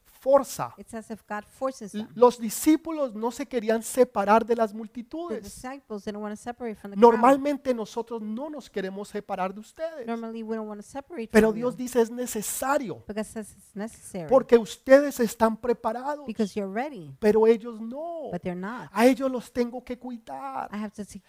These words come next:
Speaker 2: care of
Speaker 1: A,
Speaker 2: them.
Speaker 1: a, a ellos yo los tengo que
Speaker 2: I have
Speaker 1: ayudar."
Speaker 2: to help them.
Speaker 1: Es,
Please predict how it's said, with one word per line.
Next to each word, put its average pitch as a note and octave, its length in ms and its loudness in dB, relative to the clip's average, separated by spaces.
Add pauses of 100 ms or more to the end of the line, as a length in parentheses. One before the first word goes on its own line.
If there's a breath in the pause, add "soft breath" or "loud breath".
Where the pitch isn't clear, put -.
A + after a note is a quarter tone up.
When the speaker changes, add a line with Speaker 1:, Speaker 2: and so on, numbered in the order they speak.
Speaker 2:
care A#3+ 180 -4
of B3 40 -2
Speaker 1:
A, G#3 100 12
Speaker 2:
them. - 120 -4
Speaker 1:
a, - 140 4
a A3+ 60 12
ellos B3+ 380 6
yo B3+ 140 -4
los B3+ 140 -6
tengo B3 300 -8
que A#3+ 140 0
Speaker 2:
I A#3 40 6
have A3+ 100 0
Speaker 1:
ayudar." A#3+ 760 -8
Speaker 2:
to G#3+ 100 -8
help A3 340 -10 (100)
them. D3+ 220 -14
Speaker 1:
Es, A#3 200 6